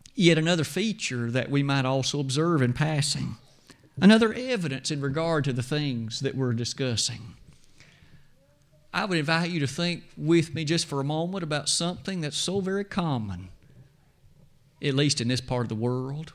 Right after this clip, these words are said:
We know a great deal about erosion. When the rain pour, when the rain comes in large amounts like it did not too many days back, and like it did in the summer of twenty ten, not too long ago,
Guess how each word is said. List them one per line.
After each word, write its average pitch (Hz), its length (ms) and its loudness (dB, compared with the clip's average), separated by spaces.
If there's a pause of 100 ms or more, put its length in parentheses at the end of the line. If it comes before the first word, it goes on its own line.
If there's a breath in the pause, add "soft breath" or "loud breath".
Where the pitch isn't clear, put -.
(160)
We 240 200 0
know 196 180 0
a 160 40 0
great 170 320 -2
deal 175 220 -2
about 143 160 -2
erosion. 117 760 -4 (1040 soft breath)
When 170 200 2
the 143 180 2
rain 180 400 2
pour, 196 460 -2
when 170 160 -2
the 151 100 -2
rain 185 380 0
comes 196 420 -2
in 143 120 0
large 175 360 0
amounts 180 460 0
like 170 160 4
it 165 140 0
did 185 200 6
not 170 240 -2
too 185 140 2
many 180 160 0
days 170 320 -4
back, 170 600 -8 (360 soft breath)
and 180 140 2
like 214 240 2
it 185 100 4
did 202 200 6
in 185 80 2
the 156 60 2
summer 196 380 2
of - 80 -2
twenty 196 260 -2
ten, 190 460 -2
not 175 180 -6
too 185 140 0
long 175 260 -2
ago, 170 560 -6